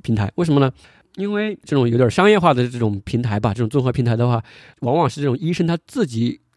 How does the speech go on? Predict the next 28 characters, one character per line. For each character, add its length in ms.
个 160
人 100
意 60
愿 200
很 200
强 440
的， 200
是 80
他 100
自 160
己 140
主 260
动 180
入 200
驻 180
到 140
这 100
个 60
平 140
台 120
的。 100
说 120
白 80
了 80
是 60
这 100
样 160
的， 100